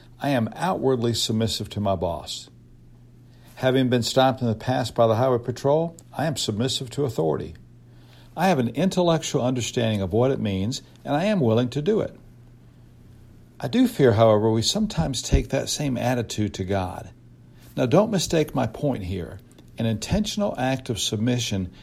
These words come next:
is certainly better than an act of defiance or an attitude of simply ignoring Him.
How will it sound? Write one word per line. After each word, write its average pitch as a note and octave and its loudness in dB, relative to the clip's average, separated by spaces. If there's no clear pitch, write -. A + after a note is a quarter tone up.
is - -6
certainly D3 2
better B2 6
than G#2 4
an G2+ -2
act A#2 0
of G2+ -4
defiance F#2 -2
or A2+ -2
an A2 -2
attitude A#2 2
of G2+ -2
simply G#2+ 0
ignoring G2+ 0
Him. C2+ -12